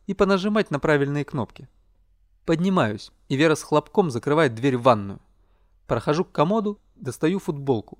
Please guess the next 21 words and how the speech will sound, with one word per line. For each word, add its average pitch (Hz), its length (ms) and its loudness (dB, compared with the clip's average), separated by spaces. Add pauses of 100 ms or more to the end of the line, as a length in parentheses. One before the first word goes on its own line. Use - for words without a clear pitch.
и 131 80 -8
несу 131 280 -6
в 135 80 -8
ванную. 107 400 -2 (260)
Чтобы 165 260 -4
не 185 80 -4
смущать 190 420 -2
Веру 165 240 2
еще 214 220 -2
сильнее, 117 400 -4
стучу - 400 -8
и - 120 -12
приоткрываю 151 560 0
дверь 180 320 -2
так, - 240 -2 (260)
чтобы 143 280 -2
осталась 190 360 0
лишь 175 120 -4
щелочка 170 480 -2
для 147 200 2
руки. 143 300 -6